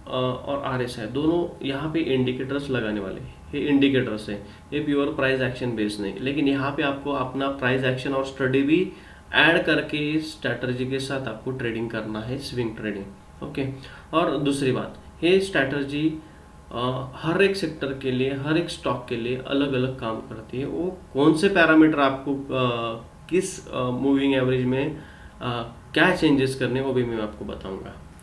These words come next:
दोस्तों, यहाँ पे आप देखोगे, यहाँ पे महिंद्रा का stock है, ये auto sector का है। मैं तीन sector के stocks का आपको example दिखाऊंगा। यहाँ पे auto sector का देख, यहाँ पे clean chart दिख रहा है दोस्तों, आपको यहाँ पे पता नहीं चलेगा कि आपको बाय कहाँ करना है और sell कहाँ पे करना है।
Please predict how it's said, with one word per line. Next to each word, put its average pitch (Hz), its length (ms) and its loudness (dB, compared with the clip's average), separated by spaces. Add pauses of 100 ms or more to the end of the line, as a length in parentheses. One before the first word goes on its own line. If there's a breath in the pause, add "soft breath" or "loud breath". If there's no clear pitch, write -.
(360 loud breath)
दोस्तों, 170 240 0
यहाँ 156 200 2
पे 165 120 -2
आप 156 120 0
देखोगे, 131 540 0 (140)
यहाँ 131 220 0
पे 151 320 -4
महिंद्रा 135 500 2
का 139 120 -4
stock 117 400 -4
है, 107 60 -4 (600)
ये 131 220 -4
auto 135 280 6
sector 127 380 -2
का 101 80 -6
है। 98 120 -10 (420 loud breath)
मैं 139 200 0
तीन 175 220 8
sector 160 380 -2
के 156 100 -2
stocks 143 380 -4
का 131 120 -4
आपको 120 180 -4
example 110 500 -4
दिखाऊंगा। 101 380 -8
यहाँ 160 140 -2
पे 180 80 -2
auto 127 320 -2
sector 127 320 -10
का 107 200 -10
देख, 104 140 -8 (400 loud breath)
यहाँ 165 160 0
पे 175 80 0
clean 156 440 6
chart 151 240 2
दिख 135 180 0
रहा 117 120 0
है 117 80 -2
दोस्तों, 113 300 -6
आपको 127 240 -2
यहाँ 139 220 0
पे 165 120 -2
पता 151 340 0
नहीं 170 140 6
चलेगा 123 320 0
कि - 160 -6
आपको 117 260 -4
बाय 120 300 2
कहाँ 127 300 2
करना 127 260 0
है 135 80 0
और 147 80 -2
sell 131 360 0
कहाँ 110 140 0
पे 104 160 -6
करना 104 280 -6
है। 98 100 -8